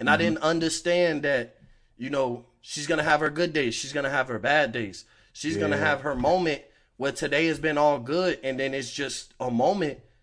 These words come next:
Speaker 1: and it's not. And, you
Speaker 2: Mm-hmm.
Speaker 1: know, you don't, I never, I didn't understand it. I think now that I've been through it, obviously I understand it.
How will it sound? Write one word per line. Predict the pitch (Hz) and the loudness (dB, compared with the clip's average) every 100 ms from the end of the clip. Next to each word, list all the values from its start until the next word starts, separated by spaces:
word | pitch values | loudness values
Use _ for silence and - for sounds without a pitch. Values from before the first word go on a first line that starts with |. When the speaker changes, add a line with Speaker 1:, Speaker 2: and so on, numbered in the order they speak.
| _ _ - | _ _ -4
Speaker 1:
and | 139 | -2
it's | 127 117 | -2 2
not. | 156 151 - - _ | 4 4 0 -12 _
And, | 135 127 120 120 - | -6 -4 -4 -8 -14
you | 135 | -4
Speaker 2:
Mm-hmm. | |
Speaker 1:
know, | 147 139 | 2 2
you | 131 160 | 2 2
don't, | 165 156 160 - | 2 2 -4 2
I | 156 | 4
never, | 170 180 139 | 6 6 6
I | 151 | 2
didn't | 190 185 | 2 -2
understand | 170 160 147 180 190 156 | -2 -2 -4 -4 -2 -4
it. | - | -4
I | 123 | -6
think | 131 165 156 _ _ _ _ | -2 -4 -4 _ _ _ _
now | 117 151 180 | 0 4 6
that | 180 | 6
I've | 156 135 | 4 2
been | 139 185 | 0 -2
through | 180 165 | -2 -6
it, | - | -2
obviously | 147 160 160 165 | -2 -2 -4 -2
I | 139 | -2
understand | 151 151 147 147 139 139 | -2 -4 -4 -4 -4 -4
it. | 135 123 | -6 -10